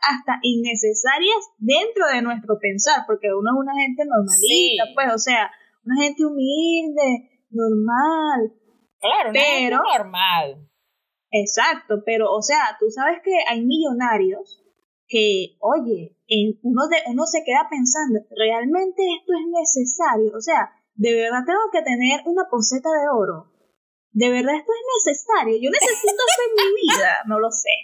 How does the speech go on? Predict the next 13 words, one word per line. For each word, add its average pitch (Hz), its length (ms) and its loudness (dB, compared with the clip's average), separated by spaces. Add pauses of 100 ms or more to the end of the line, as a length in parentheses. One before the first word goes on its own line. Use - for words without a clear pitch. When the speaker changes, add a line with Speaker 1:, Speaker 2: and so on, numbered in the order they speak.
(140)
Speaker 1:
no 214 160 2
lo 233 160 2
sé. 247 420 -2 (880)
<laughs> 339 460 -2 (1800)
O 262 140 4
sea, 427 160 2 (140)
porque 247 560 0 (220)
di-, 226 420 0
que 247 100 0
alguien 247 320 2
me 466 120 -2
explique. - 340 0
Speaker 2:
Comenzando 285 580 2